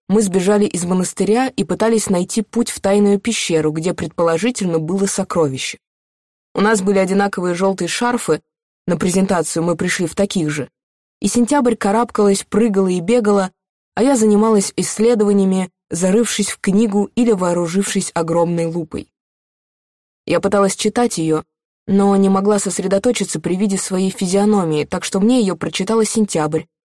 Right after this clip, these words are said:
развалившись на маминой кровати, пока она работала наверху. Мои слова Сентябрь читала со смешным акцентом, кривя лицо,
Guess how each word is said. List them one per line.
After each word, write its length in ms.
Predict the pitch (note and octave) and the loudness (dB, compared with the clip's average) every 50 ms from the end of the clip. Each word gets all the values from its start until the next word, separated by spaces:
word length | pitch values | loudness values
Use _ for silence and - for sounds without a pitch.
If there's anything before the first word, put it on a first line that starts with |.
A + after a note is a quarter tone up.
| _ _ - | _ _ -4
развалившись 640 | E3+ F3+ F3 E3+ F3 F3 G3+ A3+ - - G3+ F#3+ F#3+ | -2 -2 0 0 0 2 0 0 0 -2 -4 -2 -2
на 100 | F3+ F3+ | -2 0
маминой 380 | F#3 F#3 F3+ F3 E3+ E3+ D#3+ | 0 0 0 -2 -2 -4 -4
кровати, 520 | - F3+ F3 F3+ G#3 A#3+ B3 - - G#3 - _ _ _ _ - | -4 -4 -4 -2 0 -2 -2 0 -2 -4 -4 _ _ _ _ -6
пока 260 | - G#3 - C4+ - | -6 -2 0 0 2
она 140 | B3 A3+ G3+ | 2 2 2
работала 440 | F#3+ F3+ F3 F#3 G3 F#3+ G3+ F#3+ F#3 | 2 0 0 -2 -2 0 0 -2 0
наверху. 540 | F#3 F3+ F3 F3 F3 F3 - - - D3+ - _ _ _ _ _ _ _ _ _ _ _ _ _ _ _ _ _ - | 0 0 -2 -2 -4 -6 -6 -8 -10 -10 -10 _ _ _ _ _ _ _ _ _ _ _ _ _ _ _ _ _ -4
Мои 300 | - F#3 F#3 G3 B3+ C#4+ | -2 0 2 4 2 2
слова 500 | C4 - A#3+ G#3 G#3 G3 G3+ G3+ G3 G3 _ _ _ _ _ _ _ | 2 2 2 2 2 2 0 0 -2 -4 _ _ _ _ _ _ _
Сентябрь 500 | - - G3+ G3+ G3 C4 C#4+ C4+ A3 A3 | -8 -2 0 0 2 2 2 2 2 2
читала 400 | G3 - - G3 A3 A3+ A3+ A3 | 0 0 -4 -2 0 2 2 2
со 160 | G3+ - - F#3+ | 2 0 -2 -4
смешным 500 | - F#3+ G3 F#3+ - - G#3 G3+ F#3+ F3 | 0 0 0 0 2 2 2 2 2 2
акцентом, 640 | E3 - - - - B3+ B3+ B3 - A#3 G#3+ G#3 - _ _ _ - | -2 -4 -6 -4 0 2 2 2 2 2 0 0 0 _ _ _ -6
кривя 340 | - G3 F#3 F#3 F3 F#3 F3 | -2 0 0 2 2 2 0
лицо, 460 | E3+ E3 D#3+ - - - A#3+ D#3 - | 0 -2 -2 -4 -2 0 0 0 0